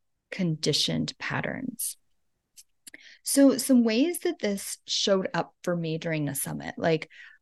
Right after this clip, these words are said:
I really, for a few weeks, felt like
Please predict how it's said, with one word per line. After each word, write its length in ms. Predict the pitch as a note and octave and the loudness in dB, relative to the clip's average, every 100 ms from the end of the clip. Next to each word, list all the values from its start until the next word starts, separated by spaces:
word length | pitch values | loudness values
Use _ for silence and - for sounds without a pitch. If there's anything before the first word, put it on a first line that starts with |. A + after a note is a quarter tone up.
| _ _ _ _ _ | _ _ _ _ _
I 720 | F#3+ F#3 G3+ G3+ G3+ G#3 G#3 G#3 - | 2 4 4 4 4 2 0 -2 -6
really, 1080 | F3+ F3 F#3+ F#3+ F#3+ G3+ G3+ G3 F#3 F3+ - _ _ _ _ _ _ - | -6 -2 0 0 0 0 0 0 0 -2 -8 _ _ _ _ _ _ -8
for 180 | - | 0
a 40 | F#3+ | 0
few 240 | - G#3+ | 2 -2
weeks, 500 | G#3 F#3 B3 C#4+ - | 0 2 2 0 -6
felt 400 | - G3+ G#3 G#3+ - | 0 4 4 2 0
like 400 | F#3+ F3+ F3+ | 2 2 0